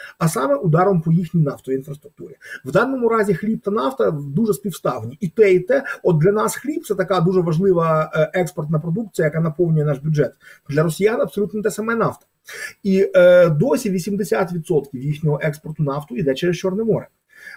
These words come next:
От. Ну, чи, м-, можливо, тепер вже треба казати, йшло. Тому що після, власне, враження Зіга,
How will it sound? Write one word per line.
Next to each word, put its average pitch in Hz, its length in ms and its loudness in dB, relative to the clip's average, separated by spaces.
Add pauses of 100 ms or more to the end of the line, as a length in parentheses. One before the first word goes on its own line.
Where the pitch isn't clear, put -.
От. 131 260 0
Ну, 190 160 4
чи, 285 120 -2
м-, 196 220 0
можливо, 180 540 4
тепер 214 300 -2
вже 208 100 0
треба 175 260 0
казати, 180 360 -2
йшло. 139 420 -4 (500)
Тому 180 200 4
що 196 120 0
після, 180 420 -2
власне, 143 760 2
враження 143 500 0
Зіга, 196 420 0